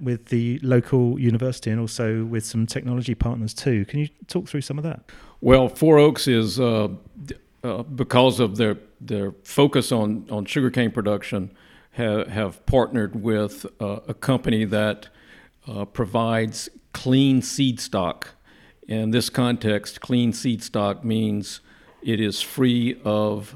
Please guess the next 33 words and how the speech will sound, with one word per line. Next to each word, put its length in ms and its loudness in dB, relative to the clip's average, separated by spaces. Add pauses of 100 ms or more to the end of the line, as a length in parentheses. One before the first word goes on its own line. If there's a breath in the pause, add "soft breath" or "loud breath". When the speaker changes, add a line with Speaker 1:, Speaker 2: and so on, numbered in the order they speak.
(140)
Speaker 2:
various 720 -2 (160)
pathogens 800 -6
that 240 -6
could 400 -8 (540)
put 140 -2
the 60 -10
crop 300 -4
at 100 -8
risk, 480 -8
principally 520 -2
ratoon 440 -2
stunt 320 -6
disease, 460 -8
which 160 -10
is 100 -10
a 60 -4
bacterial, 800 -4 (640 loud breath)
uh, 400 -2
infection 720 -4 (340 soft breath)
that 540 -6 (140)
can 160 0
be 160 -4
rampant 460 -2
in 160 -6
cane 600 -6
unless 460 -6
it's 240 -8
managed. 600 -6 (280)
And 120 -4
the 60 -2
way 160 0
it's 180 -4
managed 600 -2